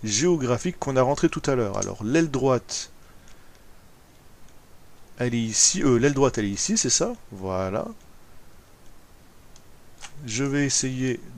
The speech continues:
de me tourner sur l'aile, voilà, de m'avancer un peu. Donc je vous rappelle, pour vous avancer, c'est Alt et les flèches pour monter ou descendre qui sont au niveau de votre pavé numérique, hein, juste à gauche du pavé numérique. Voilà.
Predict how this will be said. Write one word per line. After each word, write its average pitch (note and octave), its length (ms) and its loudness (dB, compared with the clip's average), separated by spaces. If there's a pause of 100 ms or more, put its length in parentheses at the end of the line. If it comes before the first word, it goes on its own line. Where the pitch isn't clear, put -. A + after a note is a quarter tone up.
(120)
de E3 240 4
me D#3 180 -2
tourner C3 480 -6
sur G#2+ 360 -4
l'aile, D#3 480 0 (840)
voilà, F#2+ 760 -4 (260)
de D3 160 2
m'avancer C3+ 600 -2
un A#2+ 160 -2
peu. E3 540 -2
Donc A#2+ 140 -2
je G#2+ 40 -6
vous B2 100 4
rappelle, B2+ 220 6
pour A#2+ 160 -6
vous A#2+ 140 2
avancer, B2 280 -2
c'est - 280 0
Alt F3+ 400 2 (580)
et G2+ 40 -4
les F#2 120 -2
flèches - 580 2 (160)
pour A2 180 -4
monter D#3 400 0
ou C#3+ 140 -2
descendre C#3 500 0
qui A2+ 120 -10
sont A#2 160 -4
au A2 40 0
niveau A#2 240 0
de G#2+ 60 -4
votre G2+ 140 -2
pavé A2 240 0
numérique, G#2 500 -2
hein, A#2+ 120 -4
juste A2 260 -6
à G#2+ 40 0
gauche G#2+ 160 -2
du G2+ 80 -10
pavé G2 240 -4
numérique. F2+ 640 -10 (1080)
Voilà. F#2+ 500 -6